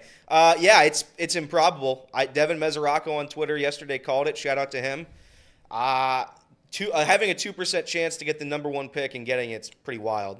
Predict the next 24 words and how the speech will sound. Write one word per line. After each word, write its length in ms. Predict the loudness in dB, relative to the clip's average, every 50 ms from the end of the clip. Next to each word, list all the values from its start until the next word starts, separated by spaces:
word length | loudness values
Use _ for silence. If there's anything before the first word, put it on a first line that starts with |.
| -16 _ _
and 100 | -14 -12
that's 140 | -12 -12 -12
what 80 | -16 -18
the 60 | -12
Guardians 380 | -8 -8 -8 -8 -8 -12 -14 -12
got. 300 | -12 -10 -10 -10 -10 -14 _ _ _
Reds, 300 | -4 -2 0 0 -2 -4
again, 420 | -6 -6 -4 -4 -4 -6 -10 -14 -16 _
same 320 | -10 -8 -8 -8 -8 -10
thing. 340 | -10 -10 -10 -10 -10 -12 -16 -20 _ _ _ _
It's 160 | -4 -2 2
big, 240 | 8 8 8 8 8 6
it's 140 | -2 0
big 180 | 2 2 2 2
for 100 | 0 -2
the 60 | -4
farm. 340 | -2 0 0 0 0 -2 -4 -10 -18 _ _ -6
And 100 | -2 0
what 120 | 0 0
it 100 | 2 2
allows 440 | 2 2 4 4 4 4 2 2 2
us 180 | 0 -2 -2 -4
to 100 | -6 -10
do, 480 | -12 -8 -6 -6 -4 -4 -4 -6 -8